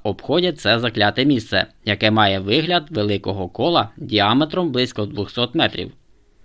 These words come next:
Галявина не має ніякої рослинності,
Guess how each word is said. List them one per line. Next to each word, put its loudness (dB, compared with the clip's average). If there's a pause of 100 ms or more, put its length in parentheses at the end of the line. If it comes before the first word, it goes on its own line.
(300)
Галявина 4 (140)
не 2
має 8
ніякої 2
рослинності, -2